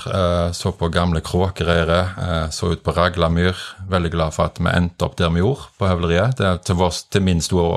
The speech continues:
overraskelse så kom jeg inn i det lokalet, så at det sto tomt, eh, og tenkte dette er et perfekt, eh, spot for å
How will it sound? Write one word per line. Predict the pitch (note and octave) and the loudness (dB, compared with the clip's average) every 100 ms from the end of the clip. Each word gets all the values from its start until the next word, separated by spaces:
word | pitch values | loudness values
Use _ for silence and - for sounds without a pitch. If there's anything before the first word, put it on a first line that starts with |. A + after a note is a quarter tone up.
| F2 | 0
overraskelse | D#2+ D#2 - D#2+ F#2+ | 0 -2 -4 -4 -2
så | F#2+ | -2
kom | F2+ F#2 | 0 2
jeg | F2 | 2
inn | E2 | 2
i | |
det | D#2+ | 0
lokalet, | E2 - E2 E2+ F2+ | 0 2 2 2 0
så | - - E2 | -2 0 0
at | - | 0
det | E2 | -4
sto | - F2 D#2+ - - _ - | -2 -2 -2 -8 -20 _ -4
tomt, | - C3 - - - - - _ _ _ _ - | 0 0 -2 -10 -12 -14 -20 _ _ _ _ -4
eh, | G2 F#2 | 0 2
og | F2 | 2
tenkte | F#2 F2 E2+ | 0 0 0
dette | - | 0
er | F2+ | -2
et | - | -2
perfekt, | F2 - - - - - - | -4 -4 -4 -4 -4 -4 -4
eh, | - F2+ E2+ D#2+ E2 | -2 0 0 -2 -2
spot | - E2+ - | -2 -2 -2
for | - E2 | -2 -2
å | E2+ | 0